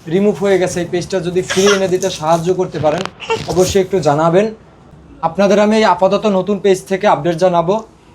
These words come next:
এরপরে বাকি আপডেট যদি আমার পুরাতন পেজটা কোনোদিন ঠিক হয়, তাহলে আপনাদের আসলে ওই পেজের মাধ্যমে আপডেট জানাবো। তো দয়া করে সবাই যুক্ত থাকবেন আমার নতুন পেজের সাথে। আপনি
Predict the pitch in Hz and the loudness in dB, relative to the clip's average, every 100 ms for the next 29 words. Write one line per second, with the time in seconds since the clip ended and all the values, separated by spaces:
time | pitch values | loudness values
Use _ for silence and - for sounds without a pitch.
0 | - 190 185 202 208 208 175 165 208 208 | -2 0 0 2 2 4 2 0 -2 -2
1 | 208 - 160 160 165 202 - - - - | -6 -8 -2 0 2 2 0 -20 -20 -20
2 | - 147 190 190 220 220 202 - 202 202 | -16 0 2 4 4 4 2 2 0 2
3 | 208 196 185 - 190 185 180 185 185 - | 0 2 2 2 -2 0 2 2 0 -2
4 | 196 - 180 202 - - - - - 170 | -2 2 2 2 0 -18 -20 -20 -6 0
5 | 185 180 175 175 - - 165 156 156 156 | 2 4 2 -2 -10 -14 -6 -4 -2 -4
6 | 151 160 160 147 147 - 185 196 196 180 | -6 -2 0 -2 -8 -4 2 4 4 4
7 | 185 175 147 165 175 156 143 156 151 147 | 2 0 0 -2 0 -2 -2 -4 -2 -4
8 | 131 123 - - - - 165 165 160 156 | -4 -10 -18 -20 -20 -8 -2 0 0 2
9 | 165 175 190 214 185 - 160 165 156 170 | 2 4 2 2 0 -4 0 0 -2 -4
10 | 196 165 165 180 175 160 156 160 165 170 | -6 -6 -6 -4 -2 -2 -4 -6 -6 -6
11 | 160 165 160 147 175 175 - - 160 151 | -6 -6 -8 -8 -10 -12 -20 -2 -2 0